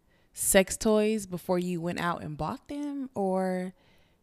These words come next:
did you just think you knew what you was doing? You watched a YouTube video and was like, "I got this."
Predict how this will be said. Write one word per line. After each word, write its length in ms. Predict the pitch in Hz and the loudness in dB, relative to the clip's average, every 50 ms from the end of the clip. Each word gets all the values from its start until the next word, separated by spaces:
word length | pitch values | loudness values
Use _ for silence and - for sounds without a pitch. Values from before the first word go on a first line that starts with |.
| _ _ - | _ _ -6
did 220 | - 185 175 170 | -4 -4 -2 -2
you 80 | 190 180 | -4 -4
just 280 | 175 165 160 - - | -2 -2 -4 -4 -2
think 420 | - 175 170 160 156 - - - - | 0 0 0 0 -2 -6 -10 -16 -14
you 160 | - 151 147 170 | -8 -4 -2 -2
knew 140 | 180 170 | 0 -2
what 160 | 160 156 - 160 | -2 -4 -4 -2
you 40 | |
was 140 | 151 156 147 | -4 -2 0
doing? 460 | 143 156 147 147 143 143 143 143 147 | 0 0 0 2 0 0 -2 -2 -2
You 100 | 151 147 | -2 2
watched 260 | 143 143 135 139 - - | 2 2 2 0 -2 -4
a 40 | |
YouTube 340 | 139 139 139 139 - 151 139 | -4 -2 -4 -4 -4 -6 -6
video 320 | 135 147 143 135 127 127 127 | -4 -4 -4 -4 -4 -4 -6
and 80 | 127 | -8
was 140 | 131 131 - | -8 -6 -4
like, 280 | 78 - - - - - _ _ - - - | -4 -4 -6 -8 -12 -20 _ _ -12 -8 -8
"I 60 | - | -8
got 220 | - - - - - | -6 -8 -12 -12 -12
this." 360 | - - - - - - | -14 -14 -14 -14 -18 -20